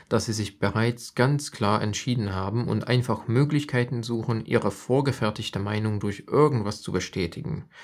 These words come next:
Das macht eine wissenschaftliche Diskussion unmöglich. Es mag ansonsten sein, dass dieser Artikel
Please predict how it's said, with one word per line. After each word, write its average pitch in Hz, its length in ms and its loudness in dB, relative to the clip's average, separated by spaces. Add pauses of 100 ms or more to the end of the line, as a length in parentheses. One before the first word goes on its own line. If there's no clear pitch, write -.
(240)
Das - 220 -4
macht 123 340 -2
eine 98 240 -2
wissenschaftliche 113 640 -2
Diskussion 104 720 -4 (100)
unmöglich. 110 960 0 (260)
Es - 180 -6
mag 160 220 2
ansonsten 143 520 2
sein, 143 260 0
dass - 300 -4 (140)
dieser 110 340 0
Artikel 135 720 0